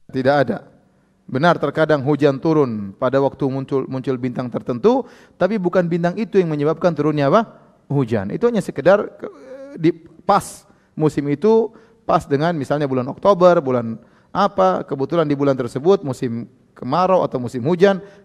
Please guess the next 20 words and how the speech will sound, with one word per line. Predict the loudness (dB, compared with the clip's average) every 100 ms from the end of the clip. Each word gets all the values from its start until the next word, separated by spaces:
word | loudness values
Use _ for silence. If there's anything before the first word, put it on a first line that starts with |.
| -8
kebetulan | -4 -2 0
ada | 2
bintang | 2 0 -2
tersebut. | -2 -4 -4 -6 -10 _ _
Bintang | -4 -2 -2
tersebut | -2 -2 -2
tidak | 0 0 2
ada | 4 2
hubungannya | 2 0 -2 -2
dengan, | -2 -2 -2 -6 -18 _ _ _ _ _
eh, | -2 0 0 0 -2
dengan | -2 -4
turunnya | -4 -4 -2 -2
hujan | -2 -2 -2
atau | -2 -4
kemarau, | -4 -2 -2 0 0 -2 -6
ya. | -10 -10 -16 _ _
Maka | -8 -6 -4
Nabi | -2 0 -2 -4 _ _ _ -4
ingin | -2 0 -2 -6